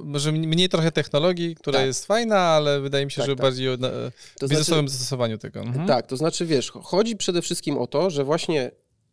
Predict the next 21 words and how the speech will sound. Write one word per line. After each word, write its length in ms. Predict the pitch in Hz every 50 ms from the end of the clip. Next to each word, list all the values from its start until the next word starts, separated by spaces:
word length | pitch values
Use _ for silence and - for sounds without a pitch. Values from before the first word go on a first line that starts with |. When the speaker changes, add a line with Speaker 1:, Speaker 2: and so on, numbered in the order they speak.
| _ _ _ _ _ _
Speaker 2:
zaczęło 460 | - 131 143 - - 226 247 262 226
się 140 | - - 160
od 140 | 139 - -
tego, 480 | - 147 113 110 135 160 202 247 262 240 _ 139
że 80 | 123 120
w 40 | 113
Speaker 1:
Mhm. 140 | 170 196 -
Speaker 2:
ogóle 260 | 226 220 208 196 185 - - - - - - 127
jakby 280 | 120 147 165 160 170
sterowniki 460 | - - 180 170 160 196 202 208 185
nie 120 | 175 160 151
były 220 | 160 180 185 175
do 100 | 151 151
końca 500 | - 175 170 175 175 - 156 156 151 151
przystosowane 720 | - - - 143 - - 143 - 147 131 143 151 151 151 135
do 100 | 131 123
tego, 320 | - 135 139 147 156 147
żeby 240 | 127 131 123 127 127
myśleć, 520 | 127 139 139 - - 139 139 135 131 -
co 260 | - - - 165 165
dalej 600 | 156 143 143 143 139 139 135 135 135 135 131 131